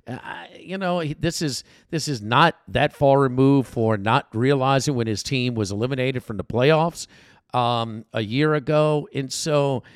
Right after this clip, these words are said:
I, I, I don't know, man. It just, there's just some, some, s-, some, some loose ends. But, I mean, one thing is for sure, and I don't think it's,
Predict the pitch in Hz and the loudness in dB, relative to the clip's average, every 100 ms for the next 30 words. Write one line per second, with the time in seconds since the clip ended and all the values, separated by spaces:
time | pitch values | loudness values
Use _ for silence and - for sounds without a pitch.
0 | _ _ - 131 - - 165 - - - | _ _ -12 -12 -10 -14 -14 -18 -20 -20
1 | _ - 127 190 196 156 156 127 104 101 | _ -14 -4 0 0 4 6 4 0 -4
2 | 110 113 139 190 165 - - - _ 175 | -4 -2 -2 -2 -4 -6 -14 -20 _ -10
3 | 196 202 - 175 - 123 85 _ _ _ | -6 -4 -4 -4 -4 -6 -10 _ _ _
4 | _ - - - 180 160 - 196 170 165 | _ -16 -10 -6 -6 -6 -4 -2 -2 4
5 | 175 165 - 143 117 104 101 151 131 127 | 6 4 2 0 0 -4 -4 0 0 -2
6 | 131 135 139 135 135 127 208 185 185 165 | -6 -6 -4 -4 -4 -4 -4 -2 -2 -4
7 | - 143 175 139 127 175 247 165 135 131 | -6 -6 0 2 4 2 2 -2 -6 -6